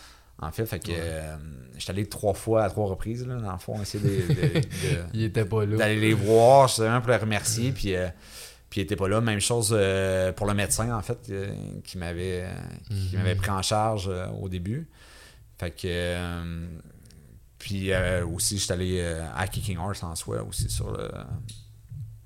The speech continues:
Speaker 1: sur le, le domaine skiable, en fait, là, qui était en
Speaker 2: Ok.
Speaker 1: vélo de montagne,
Speaker 2: Ouais.
Speaker 1: euh, l'été, là. Mais, euh, ouais, c'est ça,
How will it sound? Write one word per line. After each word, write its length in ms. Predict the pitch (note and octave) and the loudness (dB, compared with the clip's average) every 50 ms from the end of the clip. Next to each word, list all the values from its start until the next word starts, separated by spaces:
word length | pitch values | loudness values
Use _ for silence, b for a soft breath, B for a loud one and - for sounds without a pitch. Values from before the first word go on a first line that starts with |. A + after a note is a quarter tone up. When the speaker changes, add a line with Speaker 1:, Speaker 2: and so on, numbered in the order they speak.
| - - - - - - - - - | -20 -20 -20 -14 -14 -12 -12 -12 -6
Speaker 1:
sur 220 | - - - G#2 F#2+ | -6 -4 -4 -2 -4
le, 140 | F2 E2+ | -4 -4
le 340 | E2+ E2+ E2 E2 E2 D#2+ D2 | -4 -4 -6 -6 -6 -8 -8
domaine 300 | D#2+ F2+ F#2+ F#2+ G2 F#2+ | -6 -4 -2 -2 -2 -4
skiable, 400 | - - - G2+ F2+ F#2 G#2 G2 | -6 -6 -6 -4 -4 -2 -2 -2
en 80 | E2 E2+ | -4 -2
fait, 160 | - G2+ G#2 | -2 -2 -2
là, 60 | G2+ | -2
qui 100 | - - | -2 -4
était 240 | - - - F2+ F2 | -4 -4 -4 -2 -2
en 140 | E2 D2+ D#2 | -2 -4 0
Speaker 2:
Ok. 80 | - | 0
Speaker 1:
vélo 200 | C3 A#2+ B2 G#2+ | 2 2 2 2
de 60 | G2+ G2 | 0 -2
montagne, 360 | F#2+ F#2+ F2+ - F#2+ G2+ G2+ | -2 -4 -2 -4 -4 -2 -2
Speaker 2:
Ouais. 120 | G2 F#2+ F2+ | -2 -2 -4
Speaker 1:
euh, 160 | E2+ E2+ F2 F2 E2+ F#2 - - - - - | -4 -6 -8 -8 -10 -12 -14 -18 -18 -12 -8
l'été, 260 | F#2 F2 - - A#2+ | -8 -8 -6 -6 -6
là. 120 | D3 D3 C#3+ C#3 B B B B B B B B B B - | -6 -6 -8 -10 B B B B B B B B B B -4
Mais, 260 | F#2+ G2+ G#2 G#2 G#2 G#2+ G#2+ G#2+ G#2+ G#2+ | 0 2 2 4 6 6 6 6 6 6
euh, 760 | G#2+ G#2 G#2 G#2 G#2 G2+ G2+ G2+ G2 G2 G2 G2 F#2+ G2 F#2+ F2+ | 6 6 6 6 6 6 6 4 4 4 4 2 2 0 -2 0
ouais, 200 | F#2+ G#2+ A#2 A2+ | 2 2 4 4
c'est 100 | F#2 G2+ | 4 0
ça, 140 | - - A#2 | 0 0 0